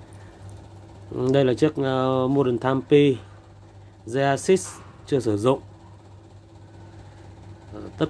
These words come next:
cả các cạnh còn mới, không có vết xước. Ờ, đẹp khoảng chín bảy chín tám phần trăm.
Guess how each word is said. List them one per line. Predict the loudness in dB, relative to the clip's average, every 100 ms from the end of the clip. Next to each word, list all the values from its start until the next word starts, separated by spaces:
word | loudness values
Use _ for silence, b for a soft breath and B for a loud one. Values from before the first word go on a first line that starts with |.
| -2
cả | -2
các | -2 -2
cạnh | -2 -2 -6 -8
còn | -4 -2
mới, | 0 0 0
không | 0
có | 0
vết | 0
xước. | 2 4 2 0 -20 -20 -20 -20 -20 -20 -20 -20 -20 -20 -20 -20 -20 -20 -20 -20 -18 -18 -18 -18 -18 -16 -16 -14 -16 -16 -18 -18 -16 -12
Ờ, | -2
đẹp | 0 0
khoảng | -2
chín | -2 0
bảy | 0
chín | 0 -2
tám | 0
phần | 0 0
trăm. | 2 2